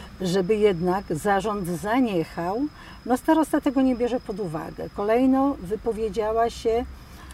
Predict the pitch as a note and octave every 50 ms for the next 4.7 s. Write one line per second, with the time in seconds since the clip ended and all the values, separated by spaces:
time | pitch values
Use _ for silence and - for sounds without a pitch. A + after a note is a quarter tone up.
0 | - - F#3 F#3 G#3+ G#3+ A#3 A#3 A#3 A#3+ B3 A3 G3 F3 D#3 - - - E3+ E3
1 | F3 G3+ G#3+ G3+ A3 G3+ G3+ F#3+ F#3+ F3+ F#3+ F#3+ F#3+ F#3 F3 E3 - - - E3+
2 | D#3+ - F3 D#3 D#3+ D#3 - F3 D3+ D#3 E3 D#3 D3 F3 E3+ D#3+ D#3+ - - F3+
3 | E3 D#3+ - - G3+ F3 E3+ - - - G#3+ G#3+ A#3+ C4+ A#3 B3+ C#4 C4+ A#3 C4
4 | C4 C4+ B3+ A3 - - - - - D#3 D3 D3+ D3+